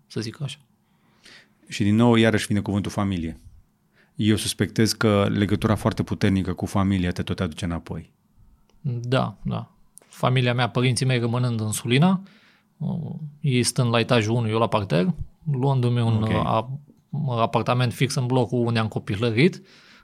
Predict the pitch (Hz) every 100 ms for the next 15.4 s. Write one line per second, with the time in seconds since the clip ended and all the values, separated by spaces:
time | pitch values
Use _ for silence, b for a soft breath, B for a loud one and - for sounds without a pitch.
0 | _ 139 135 131 131 123 147 147 165 175
1 | 135 147 - 131 143 175 190 175 185 165
2 | 170 160 120 98 117 - 117 - _ -
3 | - - - _ _ - - 143 110 113
4 | 107 131 - - 147 139 147 143 - 117
5 | 113 113 113 127 117 120 - - 139 -
6 | - 156 123 - - - 147 123 107 107
7 | 110 101 131 123 92 90 87 87 107 104
8 | 90 107 107 104 - 95 110 - 101 90
9 | 107 104 - 104 117 113 123 120 - 95
10 | - 98 101 101 - 98 90 - 90 85
11 | _ - 147 190 113 131 120 - 139 143
12 | 185 202 208 - 107 117 147 180 151 143
13 | 131 170 165 190 151 151 120 139 151 135
14 | 107 117 180 165 147 160 214 165 127 101
15 | - 107 101